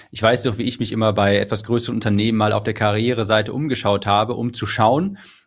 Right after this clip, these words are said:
wie ist denn bei denen so der Bewerbungsprozess? Und dann sieht man da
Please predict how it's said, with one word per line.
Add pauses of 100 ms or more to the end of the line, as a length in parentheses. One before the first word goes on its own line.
wie
ist
denn
bei
denen
so
der
Bewerbungsprozess?
Und
dann
sieht
man
da